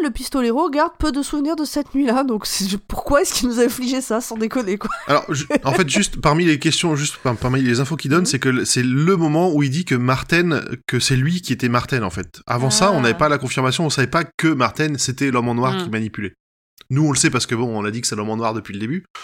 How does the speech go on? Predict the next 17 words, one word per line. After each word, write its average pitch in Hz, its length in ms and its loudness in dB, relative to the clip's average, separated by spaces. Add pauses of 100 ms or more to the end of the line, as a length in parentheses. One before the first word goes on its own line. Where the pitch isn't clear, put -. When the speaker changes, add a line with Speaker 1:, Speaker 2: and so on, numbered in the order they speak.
(500)
Speaker 2:
Mais 120 120 0
quand 131 140 0
tu 127 160 -4
lis 151 120 0
les 147 60 4
romans 143 260 2
pour 139 120 0
la 117 80 4
première 123 260 0
fois, 151 160 -2
que - 60 -12
tu - 120 -12
connais 113 220 -2
pas 143 160 0
la 117 120 2
Tour - 180 -8
Sombre, 180 320 -2